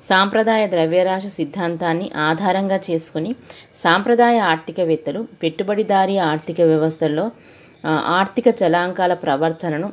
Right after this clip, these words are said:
దీర్ఘకాలం దృష్ట్యా విశ్లేషణ చేయడం జరిగింది. అయితే సాంప్రదాయ ఆర్థికవేత్తల విశ్లే-, విశ్లేషణ ఫలితాలు అవాస్తవికమైనవని, పెట్టుబడిదారీ ఆర్థిక వ్యవస్థలోని వాస్తవ పరిస్థితులకు విరుద్ధంగా ఉన్నాయని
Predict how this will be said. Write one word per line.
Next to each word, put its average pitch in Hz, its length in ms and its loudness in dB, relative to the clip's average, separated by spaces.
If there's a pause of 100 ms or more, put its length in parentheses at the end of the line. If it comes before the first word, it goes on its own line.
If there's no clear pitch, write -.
దీర్ఘకాలం 202 640 2
దృష్ట్యా 170 340 -2
విశ్లేషణ 170 500 -4 (140)
చేయడం 165 260 0
జరిగింది. 123 460 -2 (840)
అయితే 208 420 4
సాంప్రదాయ 214 600 0
ఆర్థికవేత్తల 180 800 -2
విశ్లే-, 160 540 -6
విశ్లేషణ 196 520 -2
ఫలితాలు 180 720 0 (360)
అవాస్తవికమైనవని, 160 1400 0 (500)
పెట్టుబడిదారీ 214 720 6
ఆర్థిక 165 420 -2
వ్యవస్థలోని 165 600 0
వాస్తవ 160 520 2
పరిస్థితులకు 165 720 2 (360)
విరుద్ధంగా 202 680 4
ఉన్నాయని 160 720 0